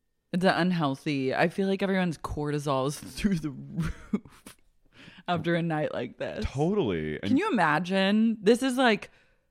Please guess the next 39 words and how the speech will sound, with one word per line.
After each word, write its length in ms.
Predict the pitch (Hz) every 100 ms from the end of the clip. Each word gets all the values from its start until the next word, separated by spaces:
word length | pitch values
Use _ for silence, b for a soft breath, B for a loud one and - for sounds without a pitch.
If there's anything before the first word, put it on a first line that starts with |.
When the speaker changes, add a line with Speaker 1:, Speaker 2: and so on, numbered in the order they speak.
| _
Speaker 1:
a 60 | 175
once 440 | 180 165 170 170
a 80 | 180
week 360 | 165 147 151 -
happening. 680 | 147 156 127 131 98 65 80
Speaker 2:
Yeah, 260 | 131 78 76
it's 140 | 113 139
a 60 |
normal 300 | 123 110 110
thing 180 | 107 101
on 140 | 92
the 100 | 90
island. 520 | 82 80 76 76 90 101
Speaker 1:
Mm-hmm. 520 | 190 180 175 160 160 156 b b b b b _ _ - 107
Speaker 2:
Renee's 360 | 120 110 113
making 260 | 120 113 117
breakfast 400 | 107 101 - 98
for 140 | 98 82
A 120 | 87
J, 200 | 85 87
who 120 | 95
just 200 | 92 90
looks 220 | 92 85
so 340 | - - 80 82
sad. 640 | - 73 71 69 85 104 113 _
Speaker 1:
Everyone, 640 | 170 175 240 254 254 240 -
I 120 | 185
think, 240 | 185 180 175
is 300 | 165 160 - _ _ _ - _ -
wearing, 580 | 175 180 185 185 190 185
like, 240 | 175 160
a 260 | 165 156 160 _ -
poncho 640 | - 190 170 175 165 143
of 140 | 135
shame 400 | 135 151 123 123 117
at 140 | -
this 200 | 131 117
point. 380 | - 127 55 -
Like, 240 | 170 180